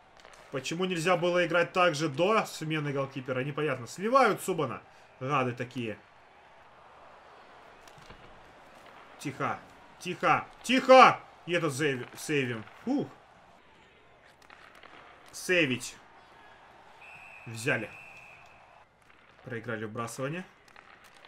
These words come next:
Кутюрье. Бросок касания с пятака. Взяли. Бросок мимо. Майерс.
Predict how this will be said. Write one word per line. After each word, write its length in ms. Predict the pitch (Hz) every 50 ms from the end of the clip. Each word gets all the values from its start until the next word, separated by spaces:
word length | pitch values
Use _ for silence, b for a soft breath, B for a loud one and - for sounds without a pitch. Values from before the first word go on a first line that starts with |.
| - - - - - - - - - _ _ _ - - _ _ _ _ _ - - - - - -
Кутюрье. 640 | 117 110 - - 107 107 104 104 107 107 113 147 160 - - _ - - - - - - - - - -
Бросок 420 | 147 156 160 - 240 226 220 -
касания 580 | - 226 - - - 233 233 233 220 220 226 214
с 40 | -
пятака. 640 | - 220 220 - 226 214 - - 220 214 196 180 170
Взяли. 640 | 156 139 139 165 202 190 180 165 151 135 113 98 - - - - - - - - - - - - - _ _ - _ _ _ _ _ _ - _ _ _ _ _ _ _ - - - - - - - - - -
Бросок 400 | - 123 117 - - - - -
мимо. 320 | 139 131 135 156 185 220 214 - - - - - - - - - - - - - - - - - - - - - - - - - - - - - - - - - - - - - - - - - - - - - - - - - - - - - - - - - - - - - - - - - - - - - - - - - - - - - - - - - - - - - - - -
Майерс. 640 | 131 165 208 233 233 226 214 175 - - - -